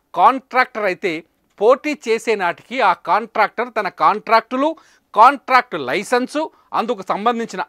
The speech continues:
అగ్రిమెంట్లు రద్దు చేసుకోవాలి. కానీ దామోదర్రావు సర్పంచ్గా నామినేషన్ వేసే నాటికి మిషన్ భగీరథకు చెందిన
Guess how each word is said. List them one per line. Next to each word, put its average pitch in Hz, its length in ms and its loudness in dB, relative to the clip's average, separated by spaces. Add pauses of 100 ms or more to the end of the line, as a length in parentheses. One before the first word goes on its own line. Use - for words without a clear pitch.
అగ్రిమెంట్లు 208 800 -4 (300)
రద్దు 165 320 -8
చేసుకోవాలి. 101 480 -12 (560)
కానీ 247 300 2 (320)
దామోదర్రావు 247 640 0 (220)
సర్పంచ్గా 277 720 0
నామినేషన్ 233 640 -2
వేసే 202 260 -2
నాటికి 170 480 -6 (460)
మిషన్ 214 480 0
భగీరథకు 214 640 -2
చెందిన 160 420 -2